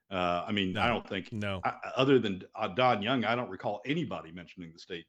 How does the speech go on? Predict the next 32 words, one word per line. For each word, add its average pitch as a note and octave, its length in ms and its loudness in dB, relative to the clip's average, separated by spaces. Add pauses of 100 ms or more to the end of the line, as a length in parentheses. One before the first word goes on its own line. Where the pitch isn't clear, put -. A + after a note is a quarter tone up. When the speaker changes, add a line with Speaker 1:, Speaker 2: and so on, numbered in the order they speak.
Speaker 1:
uh, F2 160 -12
matching F2 400 -10
funds, D#2+ 380 -18 (600)
uh, F2 420 0
at, F2 240 -2
uh, E2+ 240 -2
at F#2+ 120 -8
Friday's, F2 440 0
uh, E2+ 240 -4
hearing E2 400 0 (300)
slash E2 400 0
Love F2 200 2
Fest. - 400 -6 (360)
Speaker 2:
Yeah. A2+ 200 -2
Speaker 1:
Uh, F2 440 6
but, F#2+ 340 2 (240)
but, F#2+ 300 4 (420)
you E2+ 140 -8
know, D#2 180 -4 (200)
it's, A2 320 0 (200)
it, F3 240 8 (480)
w-, C#3+ 220 -4
we E3 200 6
need, G3+ 280 8
we C3 160 6
need E3 200 4
to A#2 60 -2
temper A#2 680 -4
our F#2+ 200 -4
excitement F2 580 -6 (140)
about, G2 560 -4 (520)
uh, E2+ 220 -6